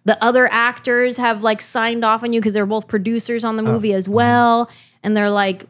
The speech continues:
Speaker 1: "You're on it. You're, you're, they put a pin in you. They're holding on to you. They just need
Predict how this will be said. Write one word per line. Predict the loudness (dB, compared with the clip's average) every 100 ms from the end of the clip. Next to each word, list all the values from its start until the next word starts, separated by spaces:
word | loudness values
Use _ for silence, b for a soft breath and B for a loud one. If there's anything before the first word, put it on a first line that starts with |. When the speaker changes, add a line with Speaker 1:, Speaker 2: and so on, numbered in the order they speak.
| _ _ -10 -8 -6
Speaker 1:
"You're | 0 2 4
on | 4 2 0
it. | 0
You're, | 4 4 2
you're, | 2 2 2
they | 2 -2
put | 0
a | -4
pin | 0 0 0
in | -2
you. | -4 -2
They're | 0
holding | 0 0 0
on | -2 -2 -4
to | -4
you. | 0 -2 -2
They | -2 0
just | 0 -2
need | -2 0 0 -2